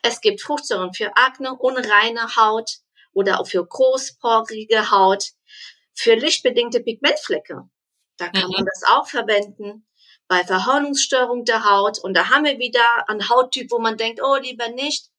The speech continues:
Speaker 1: Ja, man kann es auch bei Rosacea benutzen, bei Neurodermitis, aber wirklich bestimmte, äh, Produkte nur, da muss man sich wirklich beraten lassen. Aber das geht.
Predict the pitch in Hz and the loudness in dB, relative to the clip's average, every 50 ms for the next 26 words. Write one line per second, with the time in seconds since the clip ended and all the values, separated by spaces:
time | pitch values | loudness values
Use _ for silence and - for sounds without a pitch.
0 | _ _ _ 202 208 202 226 330 466 440 262 233 226 - 220 214 214 208 - 190 | _ _ _ 0 2 2 4 2 2 -2 -4 -6 -6 -6 -8 -8 -8 -8 -10 -10
1 | 196 - 180 180 175 175 180 190 - - 165 - - - 285 294 294 294 294 285 | -8 -8 -8 -8 -8 -8 -10 -12 -10 -12 -14 -14 -12 -8 -8 -8 -6 -4 -4 -4
2 | 247 226 226 220 - - - 214 214 220 220 - - - - - _ - 202 202 | -2 -4 -4 -6 -8 -10 -8 -8 -10 -10 -12 -18 -20 -20 -20 -16 _ -2 0 2
3 | 202 202 202 196 208 202 208 202 196 196 185 170 170 185 208 240 247 - - 269 | 2 2 2 0 0 -2 -2 -2 -4 -6 -6 -8 -6 -4 -6 -6 -6 -6 -8 -10
4 | 277 277 - - _ _ _ 190 196 196 190 180 - - - 262 302 339 330 _ | -10 -10 -14 -20 _ _ _ 0 0 0 -2 -6 -10 -4 -2 0 0 0 0 _
5 | - 302 - - - - _ _ _ 196 190 - - - 233 233 233 226 - 240 | -6 -4 -4 -4 -6 -8 _ _ _ -6 -4 -4 0 0 0 0 0 -2 -2 -2
6 | 233 233 226 - _ _ _ _ 214 208 202 202 - 214 196 208 202 - - 208 | -2 -2 -4 -8 _ _ _ _ -2 -2 0 0 0 0 2 0 -2 -2 -4 -6
7 | 202 208 208 208 202 190 185 196 208 208 - 202 190 190 - - - 208 208 - | -4 -2 -2 -2 -2 -2 -4 -4 -6 -6 -8 -10 -10 -8 -8 -8 -8 -8 -8 -6
8 | - - - - 165 160 156 160 175 220 - - 247 247 240 233 233 233 - - | -6 -6 -6 -6 -6 -2 0 2 2 2 0 -2 -8 -4 0 0 0 0 -2 -8
9 | 247 226 - - 208 285 339 339 320 330 - - 196 190 - - - - - - | -14 -8 -2 2 4 4 4 2 -2 -8 -8 -10 -10 -10 -8 -4 -4 -4 -2 -4
10 | - - | -6 -10